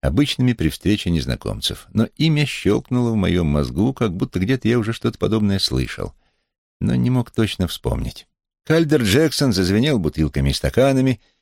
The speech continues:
исправившись у меня, протянул мне щедрую порцию шотландского виски. "А вам, Ян, — осведомился он, — добавить настойки?" "Ах да, — вспомнил я, — ветеринар. Ян Паргетер.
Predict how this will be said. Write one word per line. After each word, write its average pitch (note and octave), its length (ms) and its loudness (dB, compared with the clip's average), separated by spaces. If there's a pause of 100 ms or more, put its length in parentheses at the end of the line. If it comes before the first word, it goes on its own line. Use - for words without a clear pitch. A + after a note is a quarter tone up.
(120)
исправившись D3+ 720 2
у D3 40 2
меня, C#3 220 2
протянул D#3+ 460 0
мне E3 180 2
щедрую D#3 580 2
порцию B2 440 0
шотландского D#2+ 680 0
виски. A1+ 460 -4 (520)
"А C2 140 0
вам, A#2 360 2
Ян, — A#2 440 2
осведомился A2 720 0
он, — A2 160 0 (340)
добавить D2+ 460 0
настойки?" - 580 -2 (540)
"Ах G#2 180 -2
да, — G2+ 340 0
вспомнил C2+ 500 -4
я, — B1 240 -6 (600)
ветеринар. G2+ 640 0 (800)
Ян G#2+ 340 -2
Паргетер. E2 680 -4